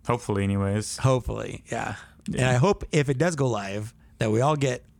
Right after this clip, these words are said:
Speaker 2: what we want, because how many are you getting? I definitely want at least two Purge Troopers.
Speaker 1: Yeah, I'll probably get two. I always say I want two of something, and then
Speaker 2: Yeah.
Speaker 1: I end up, like, I get it, and I'm just like, I'll just find somebody who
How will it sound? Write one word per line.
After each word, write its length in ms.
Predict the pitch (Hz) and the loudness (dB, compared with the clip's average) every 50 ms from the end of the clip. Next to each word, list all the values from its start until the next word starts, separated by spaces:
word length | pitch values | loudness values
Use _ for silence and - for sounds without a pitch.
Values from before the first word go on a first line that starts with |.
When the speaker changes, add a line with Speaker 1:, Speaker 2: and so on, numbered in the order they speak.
| _ | _
Speaker 2:
what 140 | - 117 - | -8 -6 -4
we 100 | - 104 | -2 -2
want, 280 | 107 101 101 104 113 - _ - | -2 -2 -2 -4 -8 -12 _ -6
because 380 | - - - 120 113 107 101 - - - - - - - - - - | -6 -2 0 0 0 0 -2 -6 -12 -20 -20 -20 -20 -20 -20 -14 0
how 120 | - 156 190 | 2 2 4
many 140 | 202 202 190 | 4 4 4
are 40 | |
you 120 | 165 151 156 | 4 4 4
getting? 240 | 139 127 117 113 123 | 2 2 2 2 2
I 100 | 151 165 | 0 2
definitely 360 | 151 190 202 - 190 202 202 190 | 4 2 2 4 2 2 2 4
want 220 | 170 156 143 135 | 4 2 2 0
at 140 | - 135 143 | -4 -4 0
least 300 | 143 151 147 - - - | 0 0 0 0 -4 -6
two 300 | - - - 156 151 147 | -4 0 2 4 4 2
Purge 340 | - - 135 127 127 113 - | 2 2 2 2 0 -2 0
Troopers. 540 | - 123 113 - 123 127 143 - - - - - - - - - - - - - - - - - - - - - _ _ - - - - - - - - - - - | -2 -2 0 2 0 0 -2 -2 -6 -12 -16 -20 -20 -20 -20 -20 -20 -20 -20 -20 -20 -20 -20 -20 -20 -20 -20 -20 _ _ -20 -20 -20 -20 -20 -20 -20 -20 -20 -6 -2
Speaker 1:
Yeah, 180 | 131 139 147 143 | 0 2 4 4
I'll 120 | 151 156 | 2 6
probably 380 | - - 196 185 185 165 175 165 | 6 6 6 6 2 0 0 2
get 340 | 143 156 151 143 - - _ _ _ _ _ | 2 2 2 2 0 -4 _ _ _ _ _
two. 260 | - - 156 143 143 - | -2 0 2 2 4 2
I 160 | 147 151 180 | 2 2 4
always 260 | 208 226 226 202 165 | 4 4 2 2 2
say 420 | - - - 131 127 131 139 143 139 | 0 0 2 2 4 4 4 4 2
I 80 | 123 | 2
want 260 | 135 131 139 135 120 - | 2 2 0 0 -2 -2
two 260 | - 143 135 135 139 | 0 0 2 2 0
of 100 | 135 - | 0 0
something, 400 | - 143 139 135 147 143 143 139 | -2 -2 -2 -2 -2 -2 0 0
and 160 | 120 117 117 | 0 2 4
then 180 | 117 117 117 110 | 4 6 6 6
Speaker 2:
Yeah. 80 | 113 113 | 4 4
Speaker 1:
I 80 | 113 | 4
end 140 | 117 113 113 | 4 4 2
up, 140 | 117 107 - | 0 0 0
like, 160 | 113 110 - | -2 0 2
I 100 | 117 113 | 0 0
get 240 | 107 101 117 120 120 | 2 2 2 2 4
it, 220 | 123 127 - - - - _ _ _ - - _ - | 2 0 0 -6 -16 -20 _ _ _ -20 -20 _ -6
and 160 | - 120 117 113 | -2 -2 0 2
I'm 120 | 110 110 | 2 0
just 200 | 104 101 98 - | 0 -2 -2 0
like, 280 | 110 107 98 101 - - - _ _ _ - - - _ _ _ - - - | 0 0 0 -2 -6 -14 -20 _ _ _ -20 -20 -20 _ _ _ -20 -10 -2
I'll 140 | - 139 139 | 0 2 2
just 160 | 135 135 - | 2 0 0
find 200 | - 123 117 110 | 2 2 2 2
somebody 320 | - 123 117 113 113 110 107 | 2 2 2 2 2 2 2
who 300 | 113 107 107 104 104 | 2 2 0 0 -2